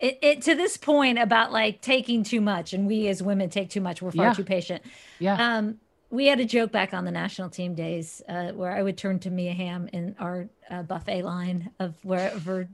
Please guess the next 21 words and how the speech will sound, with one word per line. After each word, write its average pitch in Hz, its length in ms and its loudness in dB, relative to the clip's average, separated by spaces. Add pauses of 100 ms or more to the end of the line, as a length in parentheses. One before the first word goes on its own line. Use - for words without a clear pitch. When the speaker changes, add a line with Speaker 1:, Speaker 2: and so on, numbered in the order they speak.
(220)
Speaker 1:
you 196 100 -8
know, 175 140 -4
crappy 185 360 -2
hotel 214 600 2
<laughs> - 40 -12
we 269 80 2
were 262 100 0
Speaker 2:
Yeah. 226 180 6
Speaker 1:
staying 247 320 2
at. 262 260 2 (240)
Speaker 2:
Yeah. - 220 6
Speaker 1:
And 311 80 4
I 302 80 2
would 294 180 -2
say, 285 360 0 (560)
"How 370 240 -6
many 392 240 -2
years? 277 400 -6 (480)
How 392 440 2
many 453 320 2
years 330 460 0